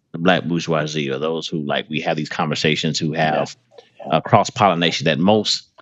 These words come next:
Speaker 1: let's say, white progressive Christians have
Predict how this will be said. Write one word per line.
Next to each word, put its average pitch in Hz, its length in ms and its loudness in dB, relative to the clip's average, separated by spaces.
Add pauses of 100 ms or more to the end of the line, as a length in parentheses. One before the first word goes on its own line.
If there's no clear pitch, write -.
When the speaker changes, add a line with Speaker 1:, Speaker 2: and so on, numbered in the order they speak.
(120)
Speaker 1:
let's 98 180 4
say, 87 240 4
white 85 260 2
progressive 76 440 -2
Christians 78 680 -2 (640)
have 78 600 0